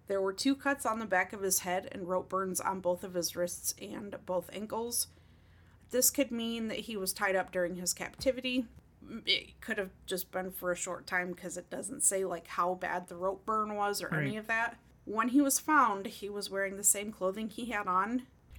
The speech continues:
Speaker 2: Okay.
Speaker 1: However, they had been cleaned. Like, whoever took Mark, took his clothes off of him, washed his clothes, and then put them back on.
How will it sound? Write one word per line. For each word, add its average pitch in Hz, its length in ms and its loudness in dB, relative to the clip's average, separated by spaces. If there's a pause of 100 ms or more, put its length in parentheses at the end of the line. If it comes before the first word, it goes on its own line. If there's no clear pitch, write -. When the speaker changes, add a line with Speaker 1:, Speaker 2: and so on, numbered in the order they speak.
Speaker 2:
Okay. 135 260 -4 (140)
Speaker 1:
However, 262 560 4 (240)
they 196 140 -2
had 208 140 -6
been 214 180 -4
cleaned. 208 500 0 (800)
Like, 165 260 -6
whoever 196 720 0 (400)
took - 320 -6 (400)
Mark, 220 480 6 (260)
took 233 200 -6
his 254 160 4
clothes 202 280 -2
off 170 200 0
of 160 120 -14
him, 160 320 -8 (180)
washed 160 380 -2
his 202 160 -4
clothes, 165 520 -6 (400)
and 175 140 -6
then 165 100 -4
put 160 220 -10
them 143 140 -10
back 131 280 -10
on. - 160 -14